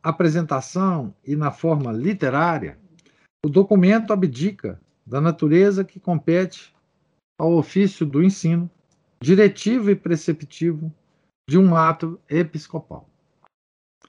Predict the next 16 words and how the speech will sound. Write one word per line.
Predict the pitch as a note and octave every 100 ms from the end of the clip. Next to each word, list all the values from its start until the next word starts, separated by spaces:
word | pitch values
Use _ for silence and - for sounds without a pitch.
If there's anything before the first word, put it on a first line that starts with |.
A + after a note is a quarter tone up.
| _ _ _ _ _ _ _ -
Deseja | F3 E3 A3+ B3+ A3
apenas | - G#3 A#3 A#3+ G3
repercutir | F#3+ F3+ G#3 G3+ F#3+ E3 - F3+ A3 B3 _ _ _ _ _ _ _ -
e |
respeitar | D3+ G3 A3+ - A3 G3 - F#3+ G#3+ B3+
as | A#3 G3+
opiniões | G3+ F#3+ G3 F3+ D#3
do | C3 C3
mundo | B3+ F#3+ G3+ G3 F#3
operário, | G3+ A#3 - G#3+ D#3 C#3 C#3+ D3 D#3 F#3 A3+ A3 _ _ _ _ _ - _ _ - _ _ - - -
tomado | A#3+ G3 G3 G#3+ A#3 B3 C4 - _ _ _ _
substancialmente | - A#3 G#3 - G#3+ G3+ F3 E3 G#3+ B3+ - -
como | G3+ G3
um | E3
todo | - G3+ A#3 A3+ C4 - -
homogêneo. | E3+ F#3+ C#3+ C3 F#2+